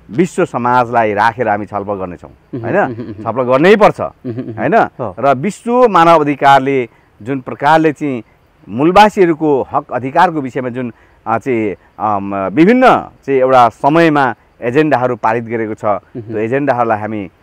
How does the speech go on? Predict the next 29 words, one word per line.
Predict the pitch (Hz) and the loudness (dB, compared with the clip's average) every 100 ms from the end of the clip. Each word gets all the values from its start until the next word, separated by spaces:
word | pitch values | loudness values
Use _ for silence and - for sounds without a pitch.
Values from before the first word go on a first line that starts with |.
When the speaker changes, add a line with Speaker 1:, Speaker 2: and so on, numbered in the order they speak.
| _ - | _ -10
Speaker 1:
प्रस्तुत | 110 - 98 95 | -10 -8 -14 -2
गरेर | 127 175 | 2 4
हामी | 170 120 113 | 4 0 -8
चाहिँ | 104 - | -10 -12
छलफलमा | 98 95 90 | -10 -10 -12
जान्छौँ। | 80 73 82 | -14 -16 -10
त्यसले | 127 131 | -6 -4
गर्दाखेरि | 127 117 113 131 180 | -2 -4 -6 -6 -6
Speaker 2:
उहुँ। | 135 113 101 _ | -8 -14 -16 _
Speaker 1:
यो | 127 170 120 - _ _ _ 90 | 0 0 0 -6 _ _ _ -10
हामीले | 95 131 175 175 156 | -4 0 2 2 0
न | 117 147 | 2 0
त | |
उनीहरूलाई | 160 143 135 123 | 0 -2 -4 -4
चुनौती | 123 117 123 127 | -6 -8 -8 -6
दिएका | 117 107 | -6 -4
हौँ, | 107 104 | -6 -4
हामीले | 135 165 | -4 -2
मात्र | 151 147 143 | -2 -4 -2
हामीले | 117 120 117 | -4 -2 -4
आफ्नो | 107 117 | -6 -8
संस्कारलाई | 120 - 113 104 98 87 _ _ 151 | -14 -6 -2 -2 -4 -8 _ _ -4
निरन्तरता | 165 165 123 107 104 | 2 2 0 -6 -6
दिएका | 92 85 | -8 -10
मात्रै | 82 85 - | -10 -10 -14
हौँ, | - _ 139 | -20 _ -10
Speaker 2:
उहुँ। | 117 | -4
Speaker 1:
होइन? | 180 147 135 | -2 -2 -4
Speaker 2:
ल। | 127 | -8